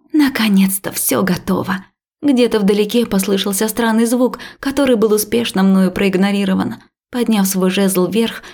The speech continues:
высвободила подготовленное заклинание, одновременно открывая глаза. Арена наполнилась искрящимся ярким светом. Одновременно с этим мой магический сосуд резко опустел,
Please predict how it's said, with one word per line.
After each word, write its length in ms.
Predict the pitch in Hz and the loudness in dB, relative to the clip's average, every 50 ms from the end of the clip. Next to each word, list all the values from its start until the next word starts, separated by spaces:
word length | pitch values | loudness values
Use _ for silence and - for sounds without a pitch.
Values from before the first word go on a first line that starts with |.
| - - | -8 -4
высвободила 720 | 277 262 269 269 262 226 208 214 190 202 185 190 196 196 190 | 0 0 0 0 0 0 0 0 0 2 2 2 2 0 0
подготовленное 760 | 190 196 185 185 202 196 196 214 202 196 196 190 185 190 190 | 0 -2 -2 -2 -2 -2 -2 -2 0 2 2 2 4 2 2
заклинание, 720 | 190 190 190 208 214 220 226 240 240 226 220 208 208 196 - - - | 0 0 -2 -2 -2 0 0 2 2 2 0 0 -2 -6 -8 -12 -6
одновременно 800 | - 269 226 226 240 226 214 220 214 202 214 220 233 226 208 196 | -4 -2 0 2 2 2 2 2 2 2 2 4 4 4 4 2
открывая 420 | 190 190 - 214 202 190 196 196 | 2 0 -2 -2 0 0 0 0
глаза. 500 | 185 196 214 220 202 202 220 208 - - _ _ _ _ _ _ _ _ - | 0 0 0 0 -2 -2 -4 -6 -8 -12 _ _ _ _ _ _ _ _ -4
Арена 300 | 285 269 269 247 226 214 | -2 0 2 2 4 4
наполнилась 680 | 190 190 185 190 202 202 208 202 196 190 185 185 185 - | 4 2 2 2 0 0 0 2 2 2 2 2 0 -2
искрящимся 760 | - 196 190 - 202 190 202 220 220 - 208 196 190 190 190 | -4 -4 -4 -2 -2 0 0 -2 -2 -2 0 0 0 0 0
ярким 420 | 185 175 185 180 180 - - 196 190 | 0 0 0 -2 -2 -2 -2 -2 0
светом. 540 | - 202 196 190 190 190 - 190 190 190 - _ _ _ _ | 0 -2 -2 -2 -4 -4 -6 -10 -10 -10 -14 _ _ _ _
Одновременно 720 | - 277 254 - 233 226 214 220 214 208 202 202 196 190 190 | -8 -6 -2 -2 0 0 0 0 0 0 0 2 2 0 0
с 140 | 190 - 226 | 0 0 0
этим 380 | 233 240 233 - 196 196 190 - - - - | 0 0 0 0 0 0 0 -4 -10 -8 -2
мой 240 | - 262 262 262 254 | 0 2 4 4 4
магический 560 | 226 220 202 196 208 196 - 196 190 - 202 | 2 2 0 0 -2 -2 -2 -4 -2 -2 -2
сосуд 420 | 196 - 202 196 - 226 214 - | -2 -2 -2 -2 0 -2 0 0
резко 320 | 214 220 214 214 - - 214 | 0 0 0 0 -2 -4 -4
опустел, 480 | 220 - 240 240 - - 262 240 226 | -2 -2 -4 -4 -2 -2 -2 -2 -2